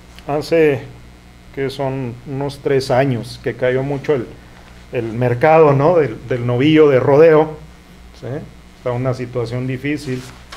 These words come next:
¿no? Ya hace cinco de eso, se pasa el tiempo rápido.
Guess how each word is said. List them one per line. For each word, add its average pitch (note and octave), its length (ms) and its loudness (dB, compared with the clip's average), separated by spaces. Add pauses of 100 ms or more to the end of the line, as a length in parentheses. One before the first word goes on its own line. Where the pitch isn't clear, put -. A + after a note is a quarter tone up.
¿no? D3 120 -10
Ya D3 160 -4
hace D3+ 220 -8
cinco D3 540 -8
de A#2 120 -2
eso, B2+ 240 -8
se A2+ 120 -10
pasa C3 320 -4
el B2 80 -10
tiempo C#3 380 -6
rápido. A#2+ 420 -2